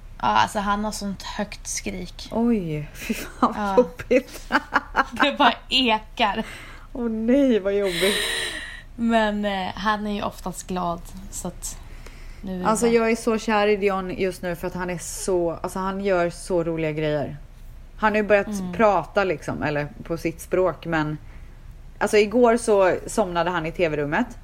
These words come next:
Speaker 2: Så bar vi upp honom till sängen och så lät vi honom sova en liten stund och sen så vaknade han och ville ha mat.
Speaker 1: Mm.
Speaker 2: Så då gav vi honom mat och sen så tänkte jag ju att sen ska han ju såklart sova.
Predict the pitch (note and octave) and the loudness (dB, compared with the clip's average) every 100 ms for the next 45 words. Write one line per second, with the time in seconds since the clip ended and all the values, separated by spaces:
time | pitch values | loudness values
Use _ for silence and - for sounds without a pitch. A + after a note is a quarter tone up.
0 | - - - - G3+ F3+ E3+ F#3+ F3+ F3+ | -18 -18 -10 0 0 0 4 4 6 2
1 | - E3+ D#3+ D#3+ D#3+ D#3+ E3 E3+ F#3 E3 | 0 -4 -4 -2 -2 -2 -4 -2 2 2
2 | E3 D#3+ D#3 F#3 E3 D#3+ F#3 F3+ F#3 D#3+ | 0 -4 -2 0 2 2 -2 -4 -4 -2
3 | D3 E3 E3+ F#3 F#3+ F3+ D#3 C#3 D#3 D3 | -2 -2 -4 0 2 2 0 -4 -2 -2
4 | D3 D3 D#3 F#3 - - - - - - | -2 0 0 0 -2 -8 -18 -18 -18 -18
5 | - - - - - A3 G#3 A3+ A3 G3+ | -18 -18 -18 -18 -6 -2 2 6 8 8
6 | F#3+ - - F3 G3+ F#3 F3 F3 A3+ C4+ | 6 0 -10 2 4 6 4 2 4 4
7 | C4+ - - G#3 F#3 F3 - F#3 E3+ G3+ | 2 -2 -6 -2 -2 -2 0 2 2 0
8 | F3 E3 D#3 D3+ D#3 - E3+ E3 G#3 G#3 | -4 2 2 4 0 -4 -4 -2 0 0
9 | F3 F3 F3 F3 D#3 - A3 F3 G3+ | 0 -2 -4 -2 -2 0 2 4 4